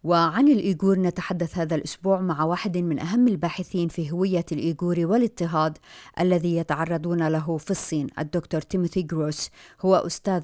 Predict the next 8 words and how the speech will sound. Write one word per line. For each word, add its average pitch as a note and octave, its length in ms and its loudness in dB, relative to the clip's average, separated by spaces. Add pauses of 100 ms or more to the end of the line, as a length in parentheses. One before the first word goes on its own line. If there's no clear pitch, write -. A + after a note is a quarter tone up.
الدراسات E3+ 520 -2
الصينية E3+ 520 -2
في G3 140 -4
جامعة D#3+ 560 -2
روز D#3 400 -2
هيلمان G3+ 360 2
في D#3+ 200 -2
ولاية D#3+ 420 -2